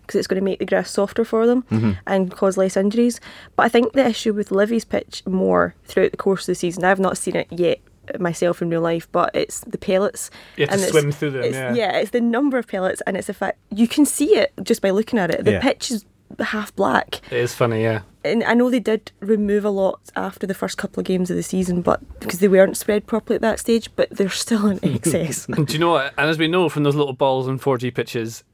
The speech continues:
Speaker 3: even a small amount takes forever to disappear. You
Speaker 2: Yeah,
Speaker 3: will
Speaker 2: I
Speaker 3: find
Speaker 2: know.
Speaker 3: them in your house for
Speaker 2: Mm.
Speaker 3: years after. So
Speaker 2: I
Speaker 3: if
Speaker 2: know.
Speaker 3: you're playing in Livy's actual swimming pool of balls, you're gonna have it stuck on you forever.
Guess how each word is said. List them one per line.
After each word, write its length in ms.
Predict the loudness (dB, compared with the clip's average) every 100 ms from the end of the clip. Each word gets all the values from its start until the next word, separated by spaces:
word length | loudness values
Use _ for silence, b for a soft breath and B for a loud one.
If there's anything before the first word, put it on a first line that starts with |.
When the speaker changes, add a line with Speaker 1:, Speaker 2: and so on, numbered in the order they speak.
| -4
Speaker 3:
even 240 | 0 2
a 60 | 2
small 400 | 2 4 4 6
amount 320 | 4 0 -2
takes 260 | -2 -2 -2
forever 600 | 2 2 4 4 6 4
to 120 | 2
disappear. 600 | -2 -2 0 2 2 0 -4
You 100 | -2
Speaker 2:
Yeah, 100 | 0
Speaker 3:
will 120 | 2
Speaker 2:
I 20 | 2
Speaker 3:
find 160 | 2
Speaker 2:
know. 60 | 2
Speaker 3:
them 100 | 2
in 80 | 0
your 140 | 0
house 340 | 0 -2 -6
for 120 | -8 -6
Speaker 2:
Mm. 120 | -2
Speaker 3:
years 220 | 0 2 2
after. 380 | 0 -2 -6
So 160 | 0 0
Speaker 2:
I 20 |
Speaker 3:
if 40 | 2
Speaker 2:
know. 40 | 0
Speaker 3:
you're 140 | 0
playing 240 | 2 4
in 240 | 4 2 0 b b b
Livy's 380 | -2 2 2 2 0
actual 420 | 0 0 0 2
swimming 340 | 2 2 2
pool 340 | 2 0 -2 -6 b b b b
of 200 | 0 2
balls, 520 | 4 4 4 0 -6 _
you're 80 | 0
gonna 140 | 2 4
have 120 | 2
it 80 | -2
stuck 220 | -2 0
on 80 | -2
you 80 |
forever. 440 | 2 2 4 2